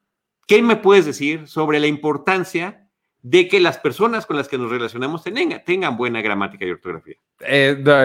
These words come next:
Speaker 2: hay p-, pocas cosas más importantes, sobre todo por lo que decías hace rato de que ahora mucha de nuestra comunicación es con mensajes. No
Speaker 1: Ujú.
Speaker 2: sabes de verdad, de verdad, de verdad, el trabajo que me cuesta entender la comunicación de otra gente y,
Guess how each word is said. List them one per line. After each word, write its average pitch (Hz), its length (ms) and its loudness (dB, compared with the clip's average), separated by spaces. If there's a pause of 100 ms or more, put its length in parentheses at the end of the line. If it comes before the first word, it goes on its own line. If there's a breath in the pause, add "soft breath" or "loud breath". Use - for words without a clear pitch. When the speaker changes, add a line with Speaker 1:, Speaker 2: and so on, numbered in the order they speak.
(280)
Speaker 2:
hay 143 200 2
p-, - 240 -8
pocas 196 340 2
cosas 170 320 -2
más 160 260 0
importantes, 139 420 -2
sobre 156 180 0
todo 220 260 0
por 202 140 0
lo 139 160 0
que 135 120 0
decías 131 400 -2
hace 165 160 -4
rato 147 280 0
de 139 120 -2
que - 80 -4
ahora 139 140 2
mucha 151 300 -2
de 147 80 0
nuestra 110 200 -6
comunicación 110 600 -6
es 131 160 -6
con 139 160 -2
mensajes. 117 720 -6 (480 soft breath)
No 160 260 2
Speaker 1:
Ujú. 175 80 -2
Speaker 2:
sabes 185 580 0
de 135 140 0
verdad, 143 600 0
de 131 200 -4
verdad, 123 320 -2
de 139 100 -4
verdad, 131 220 -2
el 117 300 -6
trabajo 131 560 2
que 127 140 -2
me 107 180 -2
cuesta 127 680 0 (480 soft breath)
entender 131 760 2
la 156 140 0
comunicación 123 640 -2
de 135 80 0
otra 135 180 -2
gente 135 460 0
y, 120 320 -6